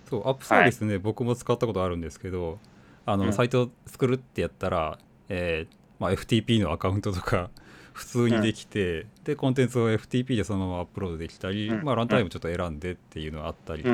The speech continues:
Speaker 1: か、
Speaker 2: うん。
Speaker 1: 本当に普通に連サバですよね、あれ。
Speaker 2: 連サバですね。
Speaker 1: 連サバです。ホスティングの
Speaker 2: うん。
Speaker 1: 連サバとかが上がってきて、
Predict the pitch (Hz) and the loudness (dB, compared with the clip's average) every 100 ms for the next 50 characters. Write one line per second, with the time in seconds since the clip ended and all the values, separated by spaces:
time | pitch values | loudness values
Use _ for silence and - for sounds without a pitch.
0 | 104 80 - 131 143 147 139 - 127 117 | -2 -6 -8 -6 -4 -4 -4 -2 0 0
1 | 113 143 - - 98 135 156 143 139 131 | -2 -8 -18 -6 -2 0 0 0 0 -2
2 | 78 92 80 - - - 120 123 123 117 | -6 -6 -6 -10 -14 4 6 8 8 8
3 | 98 92 92 - 117 - 110 90 - 117 | 6 4 2 4 2 2 0 -2 -2 -2
4 | - 135 123 120 120 110 92 - - - | 2 2 2 0 -2 -2 -4 -6 -20 -20
5 | - - 113 110 117 113 101 85 78 82 | -20 -4 -2 0 0 2 2 0 -2 -4
6 | 82 - - - - 90 76 73 | -6 -8 -14 -14 -8 -4 -4 -6